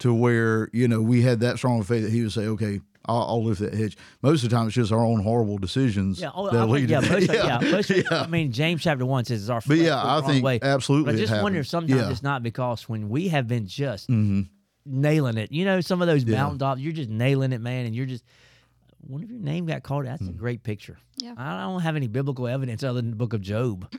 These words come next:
Speaker 2: <clears throat> that it, we know it
Speaker 1: I'd
Speaker 2: can
Speaker 1: say that
Speaker 2: happen.
Speaker 1: suffices,
Speaker 3: Right,
Speaker 1: yeah.
Speaker 3: right.
Speaker 2: We know it can.
Speaker 1: Mm-hmm.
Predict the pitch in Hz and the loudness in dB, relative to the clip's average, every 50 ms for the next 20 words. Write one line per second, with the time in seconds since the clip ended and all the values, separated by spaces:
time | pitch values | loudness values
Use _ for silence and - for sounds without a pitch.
0 | 277 247 226 - - 139 139 135 117 - - - - 147 147 147 156 151 143 101 | -12 -12 -10 -4 0 0 0 0 -2 -8 -14 -2 2 2 4 4 4 2 2 2
1 | 101 120 151 196 156 139 131 120 120 - - 139 101 - 117 107 104 98 - - | 2 0 2 2 2 4 4 4 2 0 0 -2 0 0 0 0 0 -2 -4 -4
2 | 247 113 107 117 120 110 98 90 107 110 110 - _ _ _ _ _ _ _ _ | -2 0 2 2 2 2 0 -2 -4 -6 -8 -10 _ _ _ _ _ _ _ _
3 | _ _ _ _ _ _ _ _ - - 135 135 135 165 170 127 - 123 170 214 | _ _ _ _ _ _ _ _ -4 0 0 2 2 2 0 0 0 -2 -2 0
4 | 233 165 139 156 147 - _ - 98 85 87 | 0 -2 -2 -4 -4 -6 _ -8 -6 -6 -6